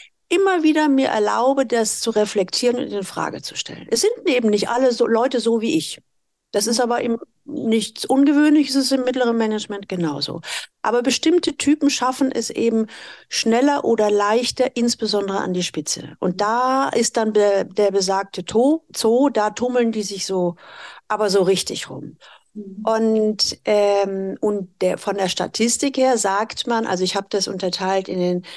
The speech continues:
Speaker 1: in die Pfauen, die Chamäleons, die Wildpferde, die Adler und die Geparden. Das sind so diese Typen, die gibt's nie in reinen Form, ne? Aber das sind so die Typen, die sie vermehrt an der Spitze treffen. Es gibt noch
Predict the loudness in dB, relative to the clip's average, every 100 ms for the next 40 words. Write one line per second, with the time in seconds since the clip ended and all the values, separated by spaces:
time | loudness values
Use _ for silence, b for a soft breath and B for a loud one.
0 | B B B -6 -4 -6 -2 0 4 4
1 | 2 0 -4 -4 0 2 4 4 2 2
2 | 0 -2 -4 0 2 2 0 0 2 2
3 | 2 0 -2 -4 -2 -2 -2 -2 0 0
4 | -2 -2 -2 0 -2 -2 -2 0 2 2
5 | 2 B B B -4 -2 2 2 2 -2
6 | -2 -2 -2 -4 -6 -4 -4 -2 -4 0
7 | 4 4 2 0 2 2 2 -2 -10 -10
8 | -8 -4 -2 0 2 2 2 2 2 2
9 | 0 -4 -2 -2 2 2 0 B B B
10 | B -2 0 0 0 0 2 4 4 4
11 | 0 -2 -2 -2 -2 -4 -2 -2 -2 -2
12 | -2 0 0 0 -4 -4 -2 -2